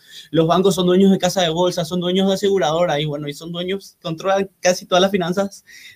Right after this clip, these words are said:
del país. Eh, y bueno, y hay un gran lobby en el Congreso de la Nación, eh, que es muy pro banco, pro ASOBAN, que es la Asociación de Bancos de Paraguay,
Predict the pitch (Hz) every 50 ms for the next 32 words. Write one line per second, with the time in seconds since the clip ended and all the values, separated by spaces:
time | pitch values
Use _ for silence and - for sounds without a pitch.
0 | _ 170 180 190 185 180 160 156 165 202 214 - - _ _ _ _ _ - -
1 | _ _ _ _ - 185 190 190 190 196 202 233 233 214 196 190 190 185 185 190
2 | 202 233 226 220 208 190 190 202 220 220 220 202 190 185 190 196 196 220 220 214
3 | 220 220 214 208 196 170 165 170 180 180 208 202 202 202 208 196 175 165 - 180
4 | 175 175 175 180 220 269 277 - _ - 180 185 160 143 135 131 131 135 131 127
5 | 127 131 139 139 139 160 160 175 170 - - 170 160 165 185 208 233 240 220 214
6 | - - _ - 196 190 185 190 185 175 165 170 175 185 190 - 220 220 214 220
7 | - _ - 175 170 170 180 165 185 147 190 180 160 160 165 170 170 160 151 151
8 | 151 156 175 165 175 170 170 160 156 160 165 151 147 156 156 156 165 170 175 175
9 | 185 180 170 156 147 139 139 139 180 -